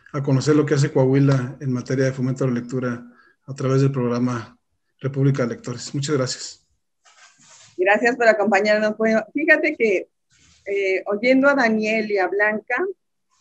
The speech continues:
Speaker 2: tenemos un pedacito del trabajo que se hace de fomento a la lectura en Coahuila. Las dos experiencias muy est-, estimulantes. Entonces, ¿por qué no nos cuentas más sobre, sobre eso, Jorge Alberto? ¿Qué otras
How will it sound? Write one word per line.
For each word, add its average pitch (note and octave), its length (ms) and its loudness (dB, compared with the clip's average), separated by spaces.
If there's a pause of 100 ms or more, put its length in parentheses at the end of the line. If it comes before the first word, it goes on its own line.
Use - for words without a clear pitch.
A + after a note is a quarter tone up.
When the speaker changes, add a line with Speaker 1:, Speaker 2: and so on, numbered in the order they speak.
(140)
Speaker 2:
tenemos A#3+ 600 0
un D#4+ 240 2
pedacito C4 600 0 (680)
del F#3+ 260 -2
trabajo G3 420 -2
que G3+ 140 -8
se G3+ 100 -6
hace F#3+ 340 -4
de F#3+ 120 -6
fomento F#3 320 -4
a G3 60 -6
la F3+ 100 -2
lectura F3 380 -2
en F3+ 100 -6
Coahuila. D#3+ 460 -6 (360)
Las G#3 240 0
dos A#3+ 160 -2
experiencias A#3 600 -4
muy A3+ 240 -2
est-, - 260 -14
estimulantes. F#4 1000 -2
Entonces, A3+ 720 -6 (380)
¿por A3+ 140 -2
qué C4 140 2
no C4+ 100 0
nos C#4 180 -2
cuentas A#3+ 460 -4
más A3+ 220 -2
sobre, G#3 480 -4
sobre F#3+ 340 -4
eso, F#3 260 -8
Jorge F3+ 260 -8
Alberto? F3+ 600 -4 (320)
¿Qué C4 140 4
otras C4+ 420 0